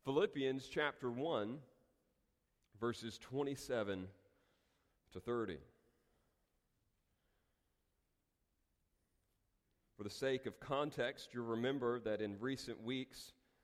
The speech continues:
we've been listening intently to Paul's testimony of Christ being all, Christ being everything, by life or by death.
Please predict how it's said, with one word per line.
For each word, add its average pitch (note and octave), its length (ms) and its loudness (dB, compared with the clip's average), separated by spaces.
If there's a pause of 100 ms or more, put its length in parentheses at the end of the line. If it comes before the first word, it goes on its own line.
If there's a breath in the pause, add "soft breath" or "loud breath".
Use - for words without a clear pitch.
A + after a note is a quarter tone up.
(340 soft breath)
we've G#2+ 160 -2
been A2 240 2
listening A#2 480 2
intently A2+ 680 -2
to A#2+ 120 -12 (120)
Paul's C3 580 2 (160)
testimony A2 840 -2 (720 soft breath)
of - 120 -10
Christ D#3 480 0
being C#3+ 280 4
all, E2+ 420 0 (720)
Christ C#3 420 2
being C3 280 2
everything, G#2+ 560 -2 (320)
by F#2+ 160 2
life D3+ 480 2 (600 soft breath)
or G2 120 -4
by G2 240 2
death. F#2+ 360 0